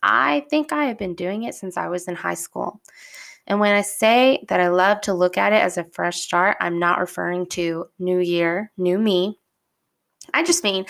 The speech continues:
that I look at it as a way to begin again and feel fresh in my intentions to accomplish my goals. Because usually the goals or New Year resolutions I set for myself are not brand new goals.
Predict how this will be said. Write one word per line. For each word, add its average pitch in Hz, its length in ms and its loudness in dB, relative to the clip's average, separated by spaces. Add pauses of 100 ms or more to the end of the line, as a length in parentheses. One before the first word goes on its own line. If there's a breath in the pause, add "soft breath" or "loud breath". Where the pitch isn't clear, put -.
(260 loud breath)
that 196 120 2
I 196 80 0
look 247 200 2
at 180 160 2
it 180 140 0
as 202 180 0
a 196 80 4
way 196 420 2
to 196 120 -4
begin 185 340 0
again 170 400 -6 (260 loud breath)
and 196 200 -2
feel 180 180 0
fresh 220 640 0
in 196 100 -6
my 175 140 -4
intentions 170 800 -4 (100)
to 196 140 -8
accomplish 175 520 -6
my 180 200 -2
goals. - 520 0 (600 loud breath)
Because 254 320 2
usually 254 640 4
the 214 80 -2
goals 214 580 4
or 190 300 2
New 202 180 -4
Year 202 200 -2
resolutions 190 760 -2
I 180 60 -2
set - 220 -4
for 202 120 -6
myself 220 400 -2
are 185 100 0
not 190 400 0
brand 180 260 -2
new 165 200 -10
goals. 185 600 0